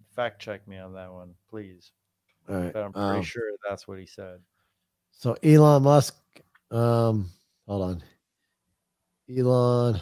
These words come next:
Speaker 2: son of a bitch. All right, Elon Musk, what did you want me to look up again? Um, rocket
Speaker 1: Russian
Speaker 2: model?
Speaker 1: weapon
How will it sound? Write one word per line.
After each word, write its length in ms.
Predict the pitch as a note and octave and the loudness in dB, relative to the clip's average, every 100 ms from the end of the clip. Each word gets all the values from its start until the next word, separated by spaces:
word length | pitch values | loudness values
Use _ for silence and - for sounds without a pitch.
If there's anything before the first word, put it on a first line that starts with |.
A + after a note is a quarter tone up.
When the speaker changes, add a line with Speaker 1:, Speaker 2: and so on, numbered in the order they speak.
| - | -8
Speaker 2:
son 400 | - - - D3+ | -18 -16 -10 -8
of 100 | B2 | -8
a 40 | |
bitch. 400 | D#2 F2 F2 - _ _ _ _ _ _ | -8 -10 -10 -14 _ _ _ _ _ _
All 60 | G#2 | -8
right, 120 | F2+ - | -6 2
Elon 340 | D3+ D#3+ D#3 | 6 8 6
Musk, 320 | D3 D3 - - | 6 4 4 2
what 100 | C#3 | 2
did 120 | C3+ | 4
you 60 | |
want 160 | D3+ D3+ | 4 6
me 60 | D3+ | 6
to 60 | |
look 180 | D3+ D3+ | 4 4
up 100 | D3 | 2
again? 340 | D3+ D3+ D3+ D#3+ | 4 4 4 -2
Um, 400 | B2 A2+ A2 G2+ _ _ _ - _ G#2+ G#2 | -2 0 0 -4 _ _ _ -20 _ _ -10
rocket 440 | A2 C3 C#3 C3+ | 0 4 6 4
Speaker 1:
Russian 40 | |
Speaker 2:
model? 240 | D3+ D3+ D#3 | 6 6 6
Speaker 1:
weapon 120 | A2 | 2